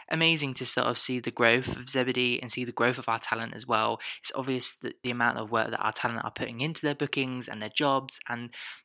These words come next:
the actual finished content, um, and finished campaigns that are going out there, it is pushing inclusion within the media industry, which is making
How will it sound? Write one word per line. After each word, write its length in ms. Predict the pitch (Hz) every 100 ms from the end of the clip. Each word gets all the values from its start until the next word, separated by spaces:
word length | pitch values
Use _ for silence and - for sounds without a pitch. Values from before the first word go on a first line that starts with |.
| -
the 160 | 143
actual 720 | 147 - 143 139 131 127 123 _
finished 400 | - 147 139 -
content, 560 | - 139 147 - 104 101 -
um, 240 | 104 104
and 160 | 120 113
finished 320 | 131 131 -
campaigns 460 | 127 117 131 123 110
that 120 | -
are 40 |
going 320 | 113 110 107
out 240 | 117 123 -
there, 300 | 101 98 110 - - - _
it 120 | - - _ -
is 300 | 156 131 117
pushing 520 | - 151 139 127 117
inclusion 600 | 127 127 - 135 139 113
within 240 | 117 117 113
the 100 | 113
media 300 | 117 117 120
industry, 340 | 117 - 120
which 240 | 117 120 120
is 60 |
making 600 | 120 123 127 127 117 117